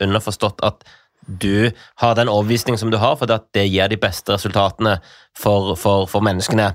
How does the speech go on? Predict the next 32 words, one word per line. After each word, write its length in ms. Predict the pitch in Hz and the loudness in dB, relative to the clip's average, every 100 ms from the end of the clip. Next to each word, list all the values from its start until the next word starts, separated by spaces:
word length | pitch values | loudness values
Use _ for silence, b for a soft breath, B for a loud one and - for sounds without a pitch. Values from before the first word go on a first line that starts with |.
| - B B B - | -6 B B B 0
Eh, 960 | 110 107 104 104 104 104 104 104 101 - 58 - - | 2 4 2 2 2 2 2 2 2 0 -2 -4 -2
og 100 | 123 123 | 0 2
da 100 | 123 | 2
underforstått 500 | 113 123 127 190 190 | 2 -2 0 0 0
at 100 | 139 127 | -2 -2
hvis 120 | 127 | -2
det 80 | 127 | 0
finnes 280 | 120 107 117 | 0 0 0
argumenter 520 | 113 107 104 - 120 | 0 0 0 0 0
for 140 | 117 117 | 0 0
at 60 | - | 0
andre 240 | 101 87 - | 0 -2 -6
systemer 600 | - - 98 101 110 110 | -4 0 2 2 0 0
kunne 180 | 107 101 | 0 2
gi 160 | 95 101 92 | 2 0 0
bedre, 480 | 95 92 98 107 107 B B B B - | 2 2 2 2 0 B B B B -4
ehm, 600 | 104 104 101 98 98 80 - 101 | 0 2 2 0 -2 -4 -6 -2
bedre 200 | 104 104 | 0 0
konsekvenser, 600 | 110 - 117 123 208 214 - | -2 0 0 0 0 -2 0
så, 160 | 165 151 147 143 | 2 2 2 0
så, 200 | 151 143 143 143 | 0 2 2 0
så 160 | 135 139 | -4 0
burde 240 | 147 127 | 0 2
man 160 | 127 120 | 0 2
heller 200 | 110 113 | 2 4
være 180 | 110 107 | 4 2
der 60 | 104 | 2
og 40 | |
si 100 | 113 | 0
at 120 | 107 110 | 2 2
det 100 | 107 | 2
var 320 | 107 101 | 4 2